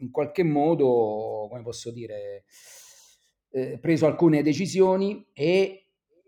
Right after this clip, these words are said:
cerchi di, di comportarti, eh, in, in quel modo lì. Per quanto mi riguarda, io, eh, qualche anno fa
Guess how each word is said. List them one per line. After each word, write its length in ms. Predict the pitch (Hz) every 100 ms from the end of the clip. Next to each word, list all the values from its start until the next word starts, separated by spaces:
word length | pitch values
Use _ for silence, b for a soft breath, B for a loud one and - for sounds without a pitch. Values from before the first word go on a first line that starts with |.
| -
cerchi 380 | - 170 165 180
di, 220 | 160 151
di 120 | 139
comportarti, 1080 | 143 139 151 151 135 127 - 139 139 135 -
eh, 760 | 123 113 110 110 107 104 107 98
in, 320 | 127 131 127
in 120 | 135 135
quel 140 | 127
modo 200 | 120 110
lì. 260 | 98 98 _
Per 180 | 147 127
quanto 320 | 185 185 180
mi 100 | 180
riguarda, 520 | 180 196 208 185 127
io, 1500 | 131 156 135 117 127 120 123 62 120 120 117 113 113 110 110
eh, 60 | 110
qualche 360 | - 127 127 139
anno 200 | 143 175
fa 420 | 185 190 240 254